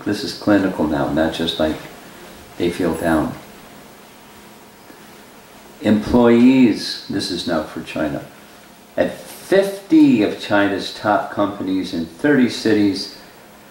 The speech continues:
seventy-eight point nine percent of those surveyed showed signs of agitation, fifty-nine plus percent reported anxiety, and thirty-eight haunted by depression.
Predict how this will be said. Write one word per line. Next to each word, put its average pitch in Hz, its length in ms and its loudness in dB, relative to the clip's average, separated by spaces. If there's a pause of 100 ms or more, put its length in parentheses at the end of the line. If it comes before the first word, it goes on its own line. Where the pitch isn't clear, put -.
(280)
seventy-eight 113 880 2
point 87 260 0
nine 135 320 2
percent 110 400 0
of - 140 -10
those 107 280 0
surveyed 120 540 2
showed 113 400 0
signs 131 560 2
of 113 80 -2
agitation, 87 960 -4 (640)
fifty-nine 113 760 2
plus 107 380 0
percent 101 480 -2
reported 98 560 -2
anxiety, 92 1000 0 (600)
and 101 140 -2
thirty-eight 120 840 2 (580)
haunted 147 720 0
by 101 160 2
depression. 92 680 -6